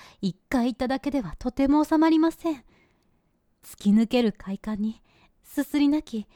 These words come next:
のたうち回りながら、私はあそこをかき回し続けます。いい。オナニー。一人エッチ気持ちいい。おまんこ、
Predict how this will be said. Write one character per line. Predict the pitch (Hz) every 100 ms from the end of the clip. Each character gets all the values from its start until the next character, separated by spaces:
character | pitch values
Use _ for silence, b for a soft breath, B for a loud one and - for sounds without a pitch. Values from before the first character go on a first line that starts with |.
| b b _
の | 277 269
た | 302
う | 320
ち | - 330
回 | 330 339
り |
な | 330 359
が | 277
ら、 | 214 - b b b b _
私 | 208 190 214 -
は | 214 233 226
あ |
そ | - 277
こ | 285
を | 285
か | 277
き | - 294
回 | 294 311
し | -
続 | 285 294
け | 294
ま | 285 285
す。 | - _ _ _ _ _ _ _ _ _ _ _ _ _ _ _ _ _
い | _
い。 | 440 440 392 392 B B B B B B B B B -
オ | 381
ナ | 285
ニ | 277 277 285
ー。 | 294 B 392 381 370 _ _
一 | 453
人 | 427
エ |
ッ | 427 415 427 466
チ | - 392
気 | - -
持 | 480 427 440
ち | -
い | 466 466 539 554 523 B B B B B B B B - 415
い。 |
お | 330
ま | 320
ん | 330
こ、 | 349 311